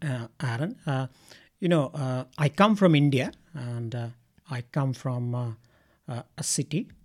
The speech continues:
uh, but, uh, uh, me and my family have house in the outskirts of that city, and that city is called Ranchi.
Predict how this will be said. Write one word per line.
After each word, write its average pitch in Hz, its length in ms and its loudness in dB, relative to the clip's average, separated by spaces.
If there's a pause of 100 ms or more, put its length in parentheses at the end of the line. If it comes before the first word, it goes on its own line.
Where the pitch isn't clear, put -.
(100)
uh, 113 220 -8 (400)
but, - 260 -6
uh, 123 300 -2
uh, 120 240 -6 (580)
me 143 160 2
and 123 100 0
my 120 140 -2
family 123 680 -2
have 120 180 -8
house 117 500 -8 (300)
in 143 80 -6
the 120 120 -10
outskirts - 760 -6 (100)
of 113 180 -8
that 110 220 -6
city, - 460 -6 (920)
and 127 280 -4
that 135 120 -2
city 175 240 -4
is 156 120 -4
called 131 220 -2
Ranchi. 139 440 2